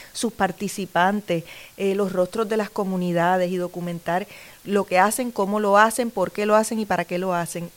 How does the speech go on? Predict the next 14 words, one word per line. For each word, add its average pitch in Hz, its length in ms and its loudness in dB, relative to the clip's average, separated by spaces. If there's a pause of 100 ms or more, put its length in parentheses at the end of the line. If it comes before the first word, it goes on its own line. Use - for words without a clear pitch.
Y 202 100 -6
ahora, 233 380 0 (200)
desde 262 320 0
el 254 80 -2
podcast, 190 640 -6 (600)
queremos 214 380 0
utilizar 262 460 -4 (300)
toda 285 280 10
esa 302 200 2
sabiduría, 277 680 0
pero 202 300 2
mirar 190 400 2
al 214 140 2
país. 170 560 -2